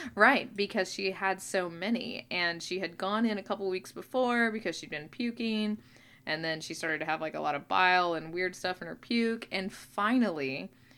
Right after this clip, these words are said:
she admitted to doing this, <laughs> which is just crazy <laughs> because they say that they don't usually do, I mean, when somebody's sick like that, they just said, "You've got gastroenteritis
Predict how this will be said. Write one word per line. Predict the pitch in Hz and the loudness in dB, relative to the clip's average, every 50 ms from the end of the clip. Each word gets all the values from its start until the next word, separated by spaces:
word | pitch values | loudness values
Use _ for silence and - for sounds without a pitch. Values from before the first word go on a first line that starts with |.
| - - - _ | -20 -20 -20 _
she | - - - - 180 170 160 165 165 - - | -12 -10 -6 -4 -4 -2 -2 -2 -4 -4 -4
admitted | - 170 170 190 185 185 220 262 294 226 - | -6 -6 -6 -6 -4 -2 0 0 0 0 -2
to | - - 165 | -4 -6 -6
doing | 160 - 185 208 285 349 262 - - | -4 -2 -2 0 0 0 -2 -2 -6
this, | - - - - - - - - - - - - _ _ _ | -10 -12 -10 -10 -10 -12 -12 -14 -18 -20 -20 -20 _ _ _
<laughs> | - - - 698 659 622 571 - - - - 381 359 349 339 320 269 - - | -8 -8 -8 -8 -12 -16 -18 -20 -18 -14 -12 -10 -8 -8 -8 -10 -10 -14 -16
which | - - 185 - | -6 -6 -4 -2
is | 170 165 160 | -2 -4 -4
just | - 190 208 - - | -4 -6 -6 -4 -4
crazy | - 262 320 302 214 175 160 180 247 254 262 - - - 226 233 | -2 -2 0 0 0 0 2 2 2 2 0 -2 -2 -2 -2 -2
<laughs> | - - 339 294 233 | -4 -6 -6 -6 -2
because | - 202 202 247 185 190 | -2 0 0 0 0 2
they | 196 185 | 0 0
say | 190 - - 190 185 190 | 0 2 4 4 4 4
that | 190 190 175 170 - | 4 0 -2 0 0
they | 180 175 175 | -2 -4 -2
don't | 165 180 175 170 170 175 - - | 0 -2 -2 -2 -2 -6 -8 -10
usually | 170 175 175 170 - 170 170 160 160 165 | -10 -10 -10 -8 -6 -6 -4 -4 -6 -8
do, | 165 - - 247 262 240 190 175 175 170 185 214 202 - - - | -10 -6 -2 0 2 2 2 2 0 -2 -2 -4 -8 -8 -4 -2
I | 170 | 0
mean, | 185 180 165 165 | 0 0 -2 -4
when | 170 165 | -6 -6
somebody's | 160 - 202 170 165 160 156 156 | -6 -6 -4 -4 -2 -4 -4 -6
sick | - - 190 196 196 - | -4 -4 -4 -4 0 0
like | 180 165 160 - | 0 0 0 0
that, | - 151 151 151 175 - - - - - - - - - - - | 0 2 2 2 2 0 -6 -14 -20 -20 -20 -20 -20 -20 -8 0
they | 180 170 | 0 0
just | 160 165 160 - | 0 0 -2 -2
said, | 175 160 160 160 | -2 -2 -2 -4
"You've | 175 - | -6 0
got | - 160 156 156 - - | 2 4 4 2 0 -2
gastroenteritis | - 156 147 160 - - 165 156 - 156 160 185 202 196 185 185 175 175 170 - - - - | 0 2 2 2 0 -2 -6 -6 -2 2 6 8 8 8 8 6 2 0 -2 -6 -10 -12 -14